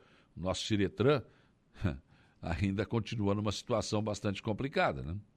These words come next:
Um prédio aqui teve problemas, foi interditado, as pessoas, eh, tinham que ir a Sombrio pra tirar uma car-, uma foto numa carteira de, de habilitação. Isso é um absurdo.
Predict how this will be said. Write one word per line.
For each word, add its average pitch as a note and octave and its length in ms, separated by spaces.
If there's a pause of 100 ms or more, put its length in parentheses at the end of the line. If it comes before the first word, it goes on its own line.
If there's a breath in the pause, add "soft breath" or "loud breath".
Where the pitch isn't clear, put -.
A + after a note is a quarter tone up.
(440)
Um A#1+ 180 (180)
prédio E2+ 360
aqui E2+ 360 (280 loud breath)
teve F#2 220
problemas, G#2+ 720 (120)
foi D#2+ 120
interditado, G#2 760 (420 soft breath)
as - 240
pessoas, - 640 (280 soft breath)
eh, D2 140
tinham G2 200
que - 140
ir G2 80
a F2 40
Sombrio F#2 460
pra F2+ 120
tirar F#2 240
uma F2+ 60
car-, F2 220
uma E2 340
foto - 400
numa F2 160
carteira G2 460
de, F2 180
de E2 160
habilitação. F#2+ 520
Isso F#3+ 120
é D4+ 40
um - 20
absurdo. C3 580